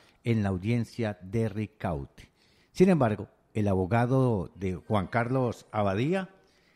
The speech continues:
el abogado Hernando Morales, abogado de Juan Carlos Abadía, sostuvo, sostuvo que si hubieran ca-, querido favorecer a Abadía,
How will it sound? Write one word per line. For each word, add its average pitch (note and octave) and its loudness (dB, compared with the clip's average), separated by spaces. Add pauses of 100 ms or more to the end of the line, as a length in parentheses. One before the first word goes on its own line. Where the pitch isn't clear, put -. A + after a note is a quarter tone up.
(440)
el A#2 2
abogado B2 2 (240)
Hernando B2+ 4
Morales, B2 4 (260)
abogado A#2+ 6 (160)
de A2+ 4
Juan A2 2
Carlos C#3 0
Abadía, D3 2 (260)
sostuvo, E3+ 2 (640)
sostuvo D3 6 (220)
que A2 4 (580)
si D3+ 8
hubieran E3 10
ca-, D#3+ 0 (160)
querido D3 6
favorecer C3+ 4
a E3 4
Abadía, E3+ 2